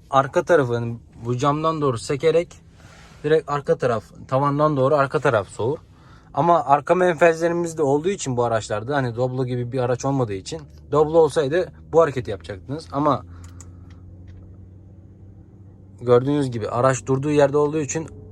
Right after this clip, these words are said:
araç dışında fan açtı. Bak şu an mesela şey yaptım. Aynı şekilde Tok'ta olduğu gibi bunu da göstereyim.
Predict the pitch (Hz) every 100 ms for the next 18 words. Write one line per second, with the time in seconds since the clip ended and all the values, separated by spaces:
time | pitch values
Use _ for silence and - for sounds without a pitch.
0 | - - 131 143 - 127 131 131 151 131
1 | 135 131 - - 120 131 - - - -
2 | - - - - - - - - - -
3 | - - - - - - - - - -
4 | - - - - - - - - - 110
5 | 113 - 110 117 113 117 110 - 113 104
6 | 104 110 - - - - - - - -
7 | - - - - - 127 135 139 131 127
8 | 139 131 147 139 143 131 127 139 131 -
9 | - 98